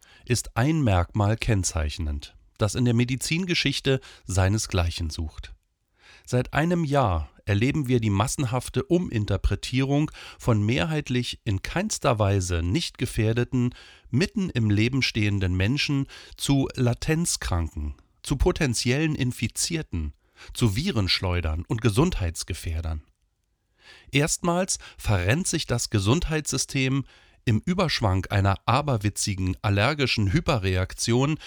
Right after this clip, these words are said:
in einem wahrhaftigen Prophylaxe- und Präventionskult, der immer paranoidere Züge annimmt.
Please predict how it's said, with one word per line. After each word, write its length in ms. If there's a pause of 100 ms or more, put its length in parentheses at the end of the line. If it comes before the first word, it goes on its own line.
(300)
in 120
einem 360
wahrhaftigen 640
Prophylaxe- 800
und 180
Präventionskult, 1200 (360)
der 200
immer 240
paranoidere 880
Züge 440
annimmt. 480